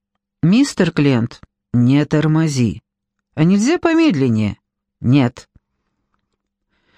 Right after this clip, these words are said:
Они свернули в снулый переулок, где жил слепой, лепивший жировые свечи.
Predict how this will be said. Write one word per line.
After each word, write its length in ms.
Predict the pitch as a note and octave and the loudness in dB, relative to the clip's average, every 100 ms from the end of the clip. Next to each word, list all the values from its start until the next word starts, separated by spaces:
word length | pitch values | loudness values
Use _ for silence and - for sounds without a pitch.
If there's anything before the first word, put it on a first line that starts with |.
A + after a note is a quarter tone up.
| _ _ _ | _ _ _
Они 200 | - G3 | -2 0
свернули 520 | A3 G#3 F#3+ G3 F#3 F3 | 0 0 0 2 0 -2
в 60 | |
снулый 380 | - E3+ E3+ D3 | -4 0 0 0
переулок, 540 | D#3 C#3 D3+ A3+ A#3+ | -2 -2 0 0 -2
где 200 | E3 C#3+ | -2 -2
жил 220 | D3 D3+ C#3 | -2 -2 -4
слепой, 560 | - C#3 B2+ F#3+ A3+ | -4 -4 -2 -2 -2
лепивший 680 | F3 C#3 F#3 F#3+ - G3 F3+ | -2 -2 -4 -4 -4 -2 -4
жировые 540 | C3+ D3+ C#3+ C#3 D#3+ D#3 | -4 -2 -2 0 -2 -4
свечи. 600 | - B2+ A2+ - - | -4 -2 -2 -4 -10